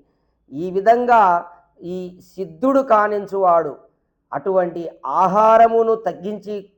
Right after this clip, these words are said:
పూర్తి తీసుకోనంత మాత్రాన, ఉపవాసాలు ఉండి అలా చేసినంత మాత్రాన, శుష్క ఉపవాసములు అంటే తన ఆరోగ్యము నశించేటటువంటి ఉపవాసాలు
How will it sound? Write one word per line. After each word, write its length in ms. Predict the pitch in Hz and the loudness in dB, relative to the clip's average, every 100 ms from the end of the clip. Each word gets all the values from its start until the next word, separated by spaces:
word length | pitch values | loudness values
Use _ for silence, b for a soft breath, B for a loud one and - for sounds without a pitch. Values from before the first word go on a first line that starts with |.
| _ _ 143 | _ _ -10
పూర్తి 320 | 220 240 233 | -8 -8 -10
తీసుకోనంత 840 | - 185 196 _ - 208 190 185 | -14 -12 -12 _ -4 -2 -2 -4
మాత్రాన, 540 | 180 175 170 170 165 165 | -4 -4 -6 -4 -6 -6
ఉపవాసాలు 840 | 143 156 190 202 208 202 190 185 | -8 -4 0 2 2 0 -2 -2
ఉండి 440 | 175 175 185 175 - _ _ _ - | -6 -8 -10 -10 -16 _ _ _ 0
అలా 280 | 175 180 - | 2 2 0
చేసినంత 460 | 175 185 220 220 214 | -2 0 2 2 2
మాత్రాన, 600 | 208 196 196 190 190 175 | 2 0 0 -2 0 -2
శుష్క 440 | - 196 - - | -4 -14 -6 2
ఉపవాసములు 840 | 247 214 208 196 185 185 175 143 - _ _ _ | 4 4 4 4 2 0 -8 -10 -16 _ _ _
అంటే 520 | - 175 196 240 262 - _ _ _ _ _ 196 | -12 -4 2 4 2 -2 _ _ _ _ _ -2
తన 80 | 196 | -2
ఆరోగ్యము 920 | 165 160 214 240 220 185 233 233 220 | -2 2 4 6 4 2 2 2 0
నశించేటటువంటి 1000 | 190 226 247 247 233 226 220 214 214 208 | -2 -6 -8 -4 -2 -2 -4 -4 -4 -4
ఉపవాసాలు 640 | 190 202 202 185 196 180 | -4 -2 0 0 -4 -6